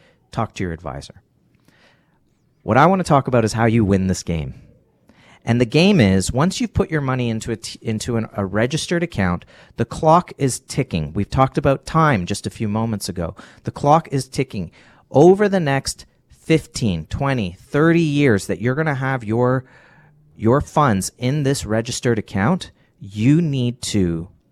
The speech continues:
beat inflation. That is the number one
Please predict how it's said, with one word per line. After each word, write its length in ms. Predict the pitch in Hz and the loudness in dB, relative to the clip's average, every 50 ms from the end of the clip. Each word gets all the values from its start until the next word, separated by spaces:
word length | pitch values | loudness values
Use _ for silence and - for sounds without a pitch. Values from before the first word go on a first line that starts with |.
| _ _ _ _ _ _ _ _ _ _ _ _ _ _ _ _ _ _ _ _ _ _ | _ _ _ _ _ _ _ _ _ _ _ _ _ _ _ _ _ _ _ _ _ _
beat 400 | - 92 92 98 - - - - - _ _ _ _ _ _ _ _ | -6 -4 -4 -4 -6 -10 -14 -18 -18 _ _ _ _ _ _ _ _
inflation. 760 | 80 76 - - - - 85 85 85 78 - - 76 69 - - _ _ _ _ _ _ _ _ - | -16 -16 -16 -18 -16 -10 -8 -6 -6 -8 -8 -12 -12 -14 -14 -18 _ _ _ _ _ _ _ _ -14
That 380 | - 92 95 104 120 143 - - | -4 0 2 2 2 2 -2 -4
is 180 | - 104 95 - | -6 -6 -6 -4
the 120 | - 90 | -4 -4
number 540 | 90 85 87 92 107 120 131 127 147 151 156 | -2 -2 -2 -2 -2 -2 0 0 2 2 2
one 560 | 143 113 95 98 107 104 104 104 104 104 101 | 0 0 0 0 2 2 2 0 -2 -4 -6